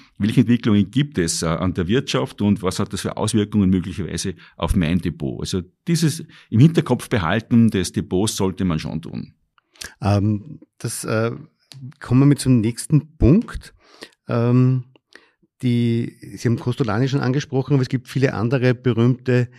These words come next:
Speaker 2: Börsianer und, äh, es gibt einige Börsensprüche und, äh, diese Börsensprüche möchten jetzt kommen. Äh,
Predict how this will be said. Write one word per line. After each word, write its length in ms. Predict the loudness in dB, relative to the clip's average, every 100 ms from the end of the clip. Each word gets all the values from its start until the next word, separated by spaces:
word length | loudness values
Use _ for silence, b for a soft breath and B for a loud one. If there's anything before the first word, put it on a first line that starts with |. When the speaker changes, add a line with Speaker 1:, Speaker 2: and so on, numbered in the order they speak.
| b b -2
Speaker 2:
Börsianer 720 | 0 0 0 0 2 4 4
und, 320 | 2 -2 -16 B B -4
äh, 80 |
es 100 | -4
gibt 180 | -4 -4
einige 240 | -2 0 0
Börsensprüche 960 | -2 -4 -4 -8 -4 2 2 2 2
und, 180 | 2 2
äh, 320 | 4 4 4 -2 -4
diese 180 | -2
Börsensprüche 640 | -2 -2 -2 -2 -2 -2 -2
möchten 280 | -4 -2 -6
jetzt 160 | -6
kommen. 300 | 0 4 4 2 B B
Äh, 280 | 0 4 4